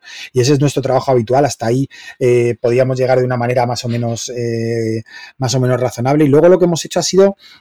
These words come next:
eh, adaptar el mismo tipo de respuesta que hemos hecho en otras emergencias internacionales. Quiere decir que cuando nosotros llegamos a un país y entramos en un lugar en, en conflicto, nos dirigimos al,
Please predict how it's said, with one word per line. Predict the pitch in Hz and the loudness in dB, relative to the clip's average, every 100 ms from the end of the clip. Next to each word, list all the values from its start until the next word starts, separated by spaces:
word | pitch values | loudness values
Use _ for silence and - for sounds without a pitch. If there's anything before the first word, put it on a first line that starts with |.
| - | -4
eh, | 143 123 117 113 120 | 2 4 4 0 -2
adaptar | 123 120 - 143 | -2 -2 0 2
el | 165 | 2
mismo | 147 160 | 2 0
tipo | 160 170 | 0 2
de | 170 | 2
respuesta | 123 - 147 - 170 | 2 -2 -4 -4 -2
que | 139 | 0
hemos | 139 143 | -2 -4
hecho | - 170 | -2 -2
en | 131 | 0
otras | 127 143 143 - | -2 -2 -2 -2
emergencias | 110 107 120 135 - | -4 -6 -6 -6 -6
internacionales. | 123 113 113 - 156 147 | -6 -6 -6 -4 -2 -2
Quiere | - 123 | -4 -6
decir | 113 110 | -6 -10
que | 107 | -8
cuando | 110 | -8
nosotros | 101 120 135 - - - - - | -10 -8 -10 -10 -18 -20 -16 -2
llegamos | 127 127 127 | 0 2 2
a | 131 | 0
un | 120 | -2
país | 110 147 208 - | 2 2 2 0
y | |
entramos | 113 117 120 - | -2 -2 -4 -4
en | 117 | -4
un | 120 | -2
lugar | 117 120 127 | -2 0 0
en, | 120 117 113 110 - - | 0 0 -2 -6 -12 -8
en | 117 | -4
conflicto, | 117 120 104 165 - 185 | 0 0 0 -2 2 2
nos | 135 | 2
dirigimos | 117 101 - 139 139 | -2 -4 -4 -4 0
al, | 135 127 123 120 | 0 0 0 -2